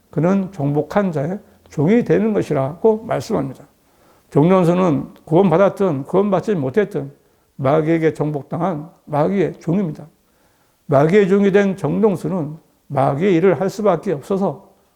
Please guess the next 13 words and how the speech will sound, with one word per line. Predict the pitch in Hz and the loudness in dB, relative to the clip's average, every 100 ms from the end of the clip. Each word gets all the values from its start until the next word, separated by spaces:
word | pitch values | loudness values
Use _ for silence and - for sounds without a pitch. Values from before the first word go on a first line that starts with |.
| _ _ | _ _
변개된 | 139 156 165 175 180 175 - | 0 2 2 2 0 -4 -4
개혁 | 143 185 - | 0 0 -2
개정판을 | 156 208 185 139 160 226 - _ _ _ | -2 -2 -2 -6 -6 -6 -8 _ _ _
괜찮은 | - 143 - 151 147 | -4 -4 0 2 2
성경이라고 | 135 170 196 202 202 190 185 | 0 -2 0 0 2 0 0
하면서 | 170 226 196 139 131 - _ _ _ | -2 -2 -2 -4 -10 -14 _ _ _
말씀 | - 135 143 170 139 | -2 0 0 -2 -2
보존학회 | 151 151 156 143 151 143 | 0 2 0 0 0 0
관계자들이 | 143 143 139 160 196 147 139 185 226 _ _ _ _ _ | -2 -6 -2 0 0 0 -2 -6 -8 _ _ _ _ _
개혁 | - 147 190 | 2 2 4
개정판을 | 175 196 196 175 135 127 - _ _ _ _ | 2 0 -2 -4 -4 -8 -14 _ _ _ _
마귀의 | 135 135 151 202 | -2 0 0 0
성경이라고 | 180 185 196 202 180 165 170 147 - | 0 0 0 0 0 0 0 -2 -12